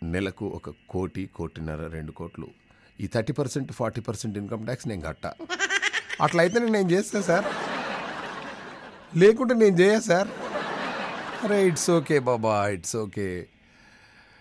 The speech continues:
ఓకే, every month అలా రావాలి సార్. ఓకే, and అలాగే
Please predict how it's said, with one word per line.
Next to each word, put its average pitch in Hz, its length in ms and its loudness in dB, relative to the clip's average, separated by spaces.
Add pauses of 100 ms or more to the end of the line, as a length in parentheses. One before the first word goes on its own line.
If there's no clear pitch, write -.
(140)
ఓకే, - 300 -12
every 113 260 0
month 117 260 -4
అలా 95 160 -2
రావాలి 80 360 -8
సార్. - 220 -12 (960)
ఓకే, - 260 -10 (680)
and 87 120 -2
అలాగే 90 360 -6